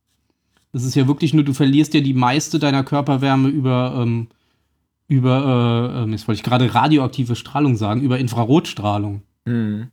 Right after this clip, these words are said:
Speaker 1: Das heißt, du, du kühlst langsam aus. Und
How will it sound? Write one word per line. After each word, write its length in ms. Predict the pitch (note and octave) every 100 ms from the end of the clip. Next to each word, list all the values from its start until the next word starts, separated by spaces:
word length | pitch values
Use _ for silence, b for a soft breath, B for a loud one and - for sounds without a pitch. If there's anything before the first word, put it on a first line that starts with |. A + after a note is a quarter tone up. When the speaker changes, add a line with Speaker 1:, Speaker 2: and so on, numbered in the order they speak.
| _ _ _ _ _ _ -
Speaker 1:
Das 160 | C3
heißt, 180 | B2+ B2
du, 60 | B2+
du 120 | A#2+
kühlst 360 | - D#3+ - C3+
langsam 520 | B2 D3 D3+ C#3 C3+
aus. 580 | D#3 C#3 G#2 - - _ _ _ _ _ _ _ _ _ -
Und 240 | C3+ A#2